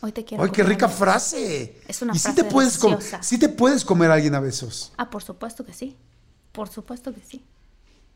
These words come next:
Speaker 1: Ay, Jordi, qué padre. Oye, no me
Speaker 2: Qué
Speaker 1: vas a
Speaker 2: rico.
Speaker 1: <laughs> Qué rico. Qué
Speaker 2: No,
Speaker 1: rico.
Speaker 2: me quedé pensando en, en los besos que, que da uno actualmente, ¿no?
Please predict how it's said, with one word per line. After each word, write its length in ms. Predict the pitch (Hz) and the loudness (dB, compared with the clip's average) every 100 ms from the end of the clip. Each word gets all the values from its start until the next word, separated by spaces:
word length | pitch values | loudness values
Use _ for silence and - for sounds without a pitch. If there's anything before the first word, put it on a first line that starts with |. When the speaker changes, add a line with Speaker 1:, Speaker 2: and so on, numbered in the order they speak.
| _ _ 294 | _ _ -4
Speaker 1:
Ay, 280 | 285 277 | -2 -2
Jordi, 300 | 320 302 302 | -2 -4 -6
qué 120 | - 294 | -10 -8
padre. 380 | 302 294 262 | -4 -2 0
Oye, 160 | 226 226 | 0 0
no 80 | 254 | 2
me 120 | 359 | 4
Speaker 2:
Qué 60 | 359 | 4
Speaker 1:
vas 80 | - | 2
a 40 | |
Speaker 2:
rico. 280 | 330 247 262 240 466 | 2 2 0 -2 -6
Speaker 1:
<laughs> 180 | 453 - | -6 -4
Qué 120 | 415 | -4
rico. 640 | 302 381 320 - 254 247 - _ | -2 -2 -2 -6 -8 -10 -18 _
Qué 100 | - | -2
Speaker 2:
No, 220 | 170 196 240 | 4 6 6
Speaker 1:
rico. 60 | |
Speaker 2:
me 100 | 240 | 4
quedé 180 | 208 208 | 6 6
pensando 440 | 214 214 196 202 214 | 6 4 4 4 4
en, 180 | 190 180 | 4 4
en 240 | 156 151 | 2 2
los 180 | 147 139 | 0 0
besos 540 | 156 156 185 180 - - _ _ _ _ _ _ - | 0 0 -2 -4 -10 -16 _ _ _ _ _ _ -2
que, 360 | 160 147 151 | 2 2 0
que 120 | 151 143 | 0 2
da 200 | 160 170 | 4 6
uno 260 | 185 185 | 6 4
actualmente, 680 | 156 - 156 151 196 226 143 | 2 2 2 4 2 0 -2
¿no? 260 | 143 180 | -4 -6